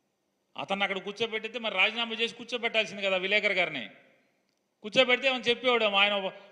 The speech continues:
పోలవ-, ఓ రోజంతా అమరావతి అంతా తిరిగి చెప్పేవాడేమో, ఇంత ఇన్నాళ్ళలో పూర్తి చేస్తా, లేకపోతే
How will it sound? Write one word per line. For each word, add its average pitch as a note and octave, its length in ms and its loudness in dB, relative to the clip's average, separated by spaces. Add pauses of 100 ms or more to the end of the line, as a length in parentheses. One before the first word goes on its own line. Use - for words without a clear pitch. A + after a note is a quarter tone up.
(160)
పోలవ-, G#3+ 380 6
ఓ F#3+ 120 2
రోజంతా G#3+ 480 4
అమరావతి G#3+ 360 0
అంతా G3 140 -8
తిరిగి G#3+ 440 -8 (440)
చెప్పేవాడేమో, A3+ 500 6
ఇంత G3 180 0
ఇన్నాళ్ళలో G#3 440 6
పూర్తి G3+ 320 -4
చేస్తా, G3 180 -2
లేకపోతే G3+ 600 -2